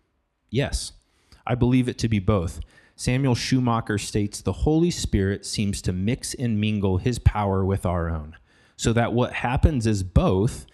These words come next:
a heightening of our own powers and a gift to us from the outside.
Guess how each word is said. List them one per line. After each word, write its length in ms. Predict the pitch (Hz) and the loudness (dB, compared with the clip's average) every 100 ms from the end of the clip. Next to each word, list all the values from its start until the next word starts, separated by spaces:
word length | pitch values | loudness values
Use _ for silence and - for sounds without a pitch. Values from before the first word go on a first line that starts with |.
| _ | _
a 120 | 104 | -4
heightening 540 | 98 - 156 - 123 117 | -4 -2 -4 -2 -2 0
of 140 | 104 | 2
our 160 | 101 98 | 2 2
own 200 | 123 143 | 0 2
powers 600 | - 80 78 101 - - - _ _ _ | 0 0 -4 -4 -4 -10 -20 _ _ _
and 400 | 123 127 107 101 | -2 0 0 0
a 80 | 110 | -2
gift 320 | 104 113 - - | 0 0 0 0
to 160 | 104 | 2
us 140 | 98 - | 0 -2
from 220 | 101 92 | -4 -4
the 120 | 87 | -4
outside. 500 | 87 - - 85 | -6 -6 -6 -6